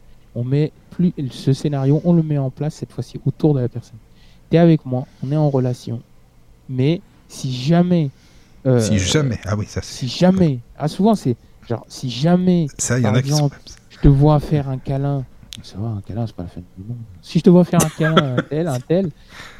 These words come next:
Speaker 1: euh, bah, moi, perso, euh, je pourrais pas. Et sors un peu de ton ego, non ? Enfin, je sais pas.
Speaker 2: Ça, c'est l'ego, où je m'en vais, où je me venge, où, euh,
Speaker 1: Où,
Speaker 2: je
Speaker 1: où je me
Speaker 2: discutais.
Speaker 1: venge, où je fais moi aussi des câlins.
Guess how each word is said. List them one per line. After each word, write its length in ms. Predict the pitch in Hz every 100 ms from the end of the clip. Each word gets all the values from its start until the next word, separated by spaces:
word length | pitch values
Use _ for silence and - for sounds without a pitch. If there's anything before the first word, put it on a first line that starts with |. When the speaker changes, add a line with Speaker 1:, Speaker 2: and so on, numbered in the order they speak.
| -
Speaker 1:
euh, 460 | 117 113 107 104 104
bah, 160 | 110 98
moi, 140 | 110 147
perso, 420 | 117 - 151 156
euh, 240 | 113 101
je 80 | 101
pourrais 220 | - 101
pas. 220 | - 160 160 _ _ - _ _ _ - _ - - - _ _ _ - - -
Et 40 |
sors 240 | 107 - 202
un 60 |
peu 160 | 135 -
de 40 | -
ton 180 | 131
ego, 260 | 135 170 214
non ? 140 | 185 220 _
Enfin, 200 | - 123
je 80 | 120
sais 80 | -
pas. 180 | - 180 -
Speaker 2:
Ça, 160 | 147
c'est 160 | - 131
l'ego, 460 | 120 117 135 120 - -
où 80 | 120
je 100 | 107
m'en 120 | 110
vais, 120 | 127
où 140 | 131 131
je 80 |
me 120 | 120 120
venge, 520 | 104 107 131 143 110
où, 220 | 120 113
euh, 100 | 95
Speaker 1:
Où, 40 | -
Speaker 2:
je 80 |
Speaker 1:
où 60 | -
je 40 |
me 40 | 160
Speaker 2:
discutais. 320 | 143 147 147
Speaker 1:
venge, 580 | 135 160 185 190 185 156
où 240 | 151 147
je 60 | 143
fais 180 | - 143
moi 200 | 143 147
aussi 180 | 139 -
des 80 |
câlins. 320 | 131 131 160